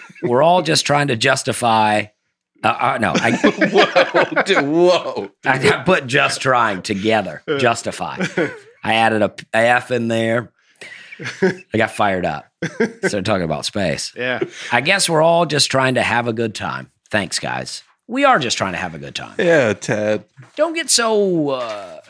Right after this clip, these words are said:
Speaker 2: you know, people love space. I mean, they just love it. They
Speaker 1: Yeah.
Speaker 2: just, uh, hope to go there one day.
Speaker 1: Mm-hmm.
Speaker 2: And we have a vast earth here.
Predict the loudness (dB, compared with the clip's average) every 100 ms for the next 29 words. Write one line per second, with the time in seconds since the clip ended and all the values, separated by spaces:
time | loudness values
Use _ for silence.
0 | -20 _ -8 -4 -2 -2 -2 -2 0 2
1 | 4 4 2 -2 -4 -8 -8 -10 -6 -4
2 | -2 -2 -2 -2 -2 -4 -4 -6 -8 -10
3 | -4 -4 -4 -8 -10 -10 -6 -2 -2 -4
4 | -8 -6 -4 -2 -2 -4 -4 -6 -6 -4
5 | -2 -2 -4 -8 _ _ _ _ _ _
6 | -8 -6 -2 -2 -2 -2 -4 -2 0 0
7 | -2 -6 -6 -6 -8 -16 -16